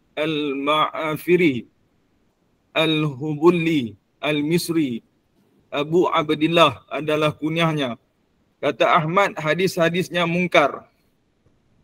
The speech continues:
Bukhari berkata, perawi ini cukup bermasalah,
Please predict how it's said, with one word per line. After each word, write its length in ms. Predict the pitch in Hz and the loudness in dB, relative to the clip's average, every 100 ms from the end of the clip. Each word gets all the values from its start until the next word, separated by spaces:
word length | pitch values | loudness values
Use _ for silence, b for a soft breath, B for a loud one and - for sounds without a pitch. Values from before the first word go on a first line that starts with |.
| _ _ _ | _ _ _
Bukhari 540 | 113 151 165 185 190 | -4 -2 0 2 2
berkata, 640 | 180 170 180 175 160 127 - _ | 2 0 0 2 2 2 -4 _
perawi 560 | - 143 147 175 170 147 | -6 -2 0 0 -2 -2
ini 160 | 190 190 | 0 0
cukup 400 | - 175 185 156 | -2 -2 -2 0
bermasalah, 800 | 156 156 156 - 135 180 147 | 0 2 0 0 2 4 2